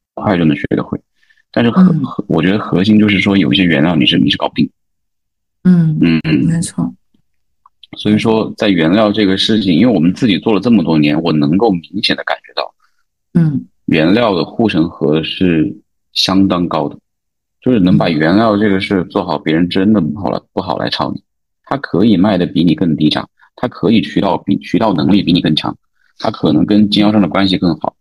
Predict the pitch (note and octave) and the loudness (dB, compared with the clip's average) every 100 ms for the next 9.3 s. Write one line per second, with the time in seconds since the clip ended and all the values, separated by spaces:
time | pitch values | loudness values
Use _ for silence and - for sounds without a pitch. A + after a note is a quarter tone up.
0 | _ _ _ _ _ B2 G#2+ A2 G#2 - | _ _ _ _ _ -2 0 -2 -2 -2
1 | B2 A#2 B1 D#2+ G2+ A#2 - - - - | 0 0 0 -2 0 0 -2 -8 -6 2
2 | C4+ A#3+ - - D4 G#3 E3+ E3 D3+ A#3 | 2 2 -2 0 2 2 2 2 2 2
3 | A3+ F#3 - B3 - G3 G#3 F3 F3 G#3+ | 2 0 0 -2 2 2 2 0 0 -2
4 | - A#3 A#3+ B3 B3 C4+ B3+ F#3 E3+ E3 | 0 2 2 2 0 2 0 0 0 0
5 | G#3+ G#3 - - - - - - _ - | 0 0 -4 -10 -14 -20 -20 -20 _ -4
6 | G3 F#3 E3+ - - G3+ G3 - - - | 0 2 0 -2 -4 2 2 2 -2 0
7 | C4+ A#3+ G#3+ - - - E3+ - - - | 2 2 0 -4 -4 -2 -2 -2 -6 -8
8 | - - - G#2 - G2 G2 C#3 A#2 E2+ | -12 -14 -4 -2 0 2 4 4 4 2
9 | B2+ C#3 C#3 | 4 4 2